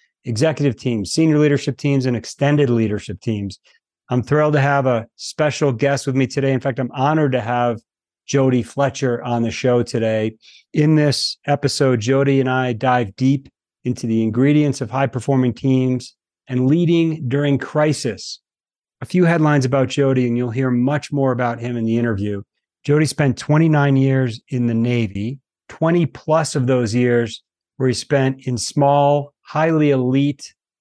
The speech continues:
recon and special operations teams. You'll hear more about that. His service to our country included several combat deployments.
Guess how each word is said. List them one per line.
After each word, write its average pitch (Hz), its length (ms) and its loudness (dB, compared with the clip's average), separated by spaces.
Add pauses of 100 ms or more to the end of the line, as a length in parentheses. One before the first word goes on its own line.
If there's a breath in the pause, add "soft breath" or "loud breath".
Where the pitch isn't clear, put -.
(200)
recon 135 560 0
and 120 140 0
special 117 400 -2
operations 107 680 -2
teams. 107 500 -14 (180)
You'll 107 120 -8
hear 117 180 -2
more 113 180 0
about 101 300 -4
that. 98 240 -6 (320 soft breath)
His 135 140 -4
service 147 340 0
to 143 80 -2
our 127 100 0
country 135 320 -2
included 120 340 -2
several 131 600 -2
combat 123 560 -2
deployments. 110 760 -4